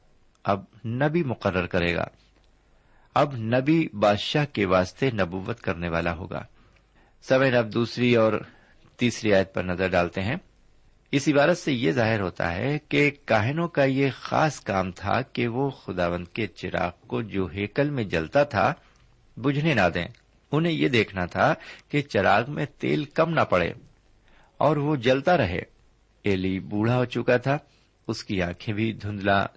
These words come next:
چکی تھیں اور بہت جلد چراغ بھی بجھنے والا تھا۔ بہرکیف، آگے چوتھی اور پانچویں آیت کو پڑھنے سے یہ پتہ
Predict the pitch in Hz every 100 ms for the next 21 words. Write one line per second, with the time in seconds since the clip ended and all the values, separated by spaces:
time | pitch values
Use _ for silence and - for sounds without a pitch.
0 | - 104 110 110 120 165 _ _ _ _
1 | _ - 101 101 98 - _ - 117 147
2 | 120 117 139 147 139 107 95 90 87 -
3 | 131 104 82 92 90 90 87 - - -
4 | _ _ _ _ _ _ _ _ _ _
5 | 139 143 135 107 98 - 113 117 117 110
6 | 113 113 107 - 98 - 110 104 101 98
7 | - 101 98 - 101 90 101 - 113 107
8 | 123 123